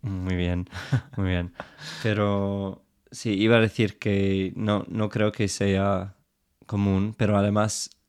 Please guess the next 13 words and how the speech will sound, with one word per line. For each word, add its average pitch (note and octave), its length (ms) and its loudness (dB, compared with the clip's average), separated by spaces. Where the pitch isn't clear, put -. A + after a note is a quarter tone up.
creo A#2 240 2
que C3 300 -4
probablemente A2+ 720 -4
lo A2 160 -2
que G2+ 120 -6
pasa G#2+ 360 -4
es G2 160 -4
que - 240 -6
alguien A2 380 -2
tenía G2 560 0
un G#2 140 0
nivel F#2+ 280 2
antes - 800 -6